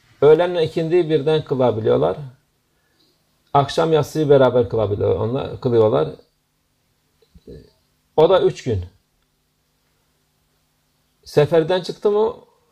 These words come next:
z-, yani ona da bir şey diyemeyeceğim de,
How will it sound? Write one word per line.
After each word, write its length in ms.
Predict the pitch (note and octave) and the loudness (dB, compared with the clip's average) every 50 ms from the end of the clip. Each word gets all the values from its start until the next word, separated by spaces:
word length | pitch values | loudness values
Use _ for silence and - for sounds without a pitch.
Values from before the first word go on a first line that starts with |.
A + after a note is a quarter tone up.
| _ _ - | _ _ -14
z-, 680 | - A#2+ B2+ B2+ - - _ - - - F#2+ G#2+ B2 | -12 -10 -10 -12 -14 -18 _ -20 -20 -20 -18 -12 -8
yani 300 | A#2+ C3+ D3 D3+ D#3 D3+ D3 C#3+ C#3+ D#3 D3 C3+ - - _ - - - - - - - - - - - - - | -6 -6 -4 -4 -4 -4 -4 -6 -8 -8 -10 -12 -14 -18 _ -20 -20 -16 -12 -10 -10 -10 -12 -14 -16 -18 -12 -6
ona 200 | - D3+ D#3 D3+ | -4 -4 -2 0
da 100 | D#3+ D#3 | 0 -2
bir 40 | C#3+ | -2
şey 200 | - E3 D#3 C#3 | -4 -6 -4 -2
diyemeyeceğim 560 | D#3+ E3 D#3+ D3 C3 A#2 B2 C3 D#3 D#3+ D#3+ | 0 0 0 0 -2 -2 -2 -2 -4 -4 -4
de, 100 | F3+ | -8